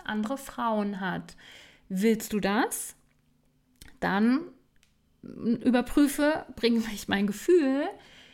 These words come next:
da gerade hin. Also zum Beispiel dieses Gefühl,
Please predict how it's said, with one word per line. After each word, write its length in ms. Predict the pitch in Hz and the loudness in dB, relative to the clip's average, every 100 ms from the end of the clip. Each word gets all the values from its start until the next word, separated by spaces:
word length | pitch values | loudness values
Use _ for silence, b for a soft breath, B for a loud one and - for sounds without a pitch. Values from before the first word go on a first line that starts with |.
| B B | B B
da 160 | 233 | -6
gerade 340 | 226 - 208 208 | -4 -2 -2 0
hin. 440 | 208 277 240 202 | 4 6 6 4
Also 240 | - 190 196 | 0 -2 -4
zum 200 | 196 202 | -4 -2
Beispiel 280 | 196 196 196 | -2 -4 -6
dieses 340 | 202 196 196 | -6 -6 -6
Gefühl, 520 | 214 214 226 226 233 | -8 -8 -6 -4 -4